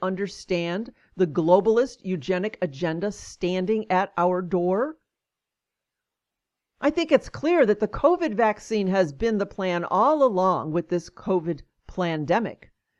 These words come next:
I mean, no one's even hiding this fact. Our favorite, this show's very, very favorite, Bill Gates, declared right away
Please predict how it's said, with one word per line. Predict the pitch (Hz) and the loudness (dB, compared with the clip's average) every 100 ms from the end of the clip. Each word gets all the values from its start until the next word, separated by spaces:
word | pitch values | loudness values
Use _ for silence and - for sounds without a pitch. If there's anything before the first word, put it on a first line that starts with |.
| _ | _
I | 233 | 0
mean, | 269 226 | 0 2
no | 226 | 4
one's | 339 339 | 4 2
even | 240 180 165 | 0 -2 -4
hiding | - - 208 349 339 196 | -6 -4 0 2 2 0
this | 170 - | -2 -2
fact. | 156 147 - - _ - - | -2 -2 -4 -14 _ -20 0
Our | 196 175 | 2 2
favorite, | - - 196 285 151 107 - | 0 2 4 2 -2 -6 -8
this | 170 180 - | -8 -8 -4
show's | 185 160 135 | -2 -2 -4
very, | 131 202 180 | -2 0 0
very | 156 143 151 | -2 -2 -6
favorite, | - 196 214 208 - | -6 2 4 2 -2
Bill | 143 190 | 0 2
Gates, | 151 165 294 - - | 2 4 4 2 -6
declared | 208 - 226 185 | -6 0 0 2
right | 175 208 311 | 2 2 2
away | 233 208 285 131 | 2 4 2 0